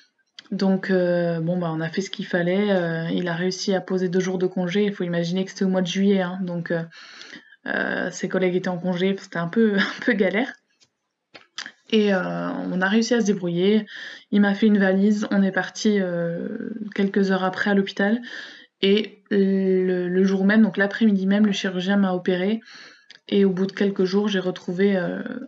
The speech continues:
l'usage, euh, entre guillemets, normal, j'allais dire, du, du bas de mon corps. Donc quand je dis normal, c'est que, euh, j'ai, j'ai mis du temps, euh, à pouvoir remarcher normalement,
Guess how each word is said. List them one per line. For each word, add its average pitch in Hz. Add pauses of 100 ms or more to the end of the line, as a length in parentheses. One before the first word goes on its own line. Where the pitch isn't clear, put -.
(360)
l'usage, 190
euh, 170 (840)
entre 170
guillemets, 190
normal, 190
j'allais 180
dire, 202
du, 175
du 180
bas 196
de 190
mon 190
corps. - (560)
Donc 170
quand 180
je 175
dis 170
normal, 185
c'est 196
que, 190 (500)
euh, 175
j'ai, 170 (720)
j'ai 165
mis 185
du 185
temps, 247
euh, 170
à -
pouvoir 170
remarcher 180
normalement, 175